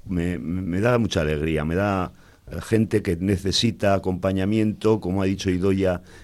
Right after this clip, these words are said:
que necesita una mirada, que necesita, eh, un, un rato de, de familia, ¿no? Porque al final nosotros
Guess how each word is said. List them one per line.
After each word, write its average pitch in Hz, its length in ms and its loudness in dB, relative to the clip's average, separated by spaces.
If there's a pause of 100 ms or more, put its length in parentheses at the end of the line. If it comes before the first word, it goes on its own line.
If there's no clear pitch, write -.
que 95 100 -4
necesita 92 520 -2
una 92 160 0
mirada, 104 460 2
que 98 100 -2
necesita, 87 600 -2 (420)
eh, 76 420 -4 (100)
un, 110 380 0 (100)
un 131 180 2
rato 117 540 6 (240)
de, 95 420 2
de 90 160 0
familia, 87 580 2
¿no? 104 120 -2
Porque 87 220 -4
al 85 60 -2
final 113 380 0 (320)
nosotros 120 600 -2